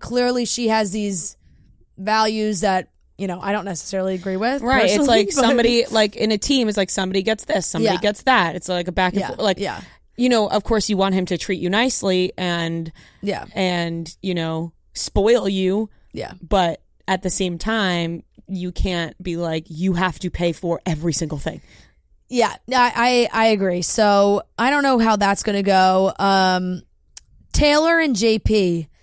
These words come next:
Speaker 1: broke up after the trip to Mexico. Thank God.
Speaker 2: Thank
Speaker 1: Proud of
Speaker 2: the
Speaker 1: Taylor.
Speaker 2: Lord.
Speaker 1: Thank God she did that. That man, J P, I don't know. At first it was like, okay, in the pods, he's sweet, he's shy. Um, definitely was like,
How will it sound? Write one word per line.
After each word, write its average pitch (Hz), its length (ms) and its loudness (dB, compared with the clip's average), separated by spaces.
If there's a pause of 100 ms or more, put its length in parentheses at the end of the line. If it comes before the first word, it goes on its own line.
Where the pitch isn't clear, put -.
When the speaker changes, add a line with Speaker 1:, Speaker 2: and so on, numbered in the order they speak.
(360)
Speaker 1:
broke 208 360 2
up 185 300 -2 (460)
after 190 500 -2
the 180 120 -6
trip 180 260 -6
to - 80 -8
Mexico. 170 640 -10
Thank 226 420 -4
God. 190 460 2
Speaker 2:
Thank 285 320 2
Speaker 1:
Proud 277 280 4
of 302 120 0
Speaker 2:
the 240 60 0
Speaker 1:
Taylor. 262 380 6
Speaker 2:
Lord. 240 520 6
Speaker 1:
Thank 302 260 2 (140)
God 240 260 4
she 208 120 -4
did 196 140 0
that. 185 140 0 (580)
That 277 300 2
man, 196 480 0 (240)
J 359 220 2
P, 311 340 2
I 269 80 2
don't 269 140 2
know. 196 120 4
At 214 180 0
first 359 260 0
it - 40 -4
was 285 100 -2
like, 277 140 2
okay, 294 300 0
in 285 60 -2
the 277 60 -2
pods, 254 440 0
he's 254 160 -2
sweet, 247 340 -2
he's 240 180 -2
shy. 202 520 2 (480)
Um, 196 520 0
definitely 233 520 0
was 214 200 -2
like, 196 340 0